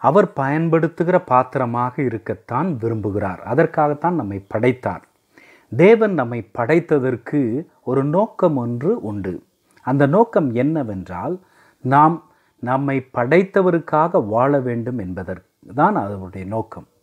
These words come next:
அவரோடு ஐக்கியம் கொள்ள வேண்டும், அவருடைய பிரதிநிதிகளாக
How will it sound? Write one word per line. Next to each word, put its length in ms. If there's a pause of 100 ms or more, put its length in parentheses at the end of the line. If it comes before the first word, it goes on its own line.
(320)
அவரோடு 480
ஐக்கியம் 520
கொள்ள 240
வேண்டும், 360 (420)
அவருடைய 720
பிரதிநிதிகளாக 1040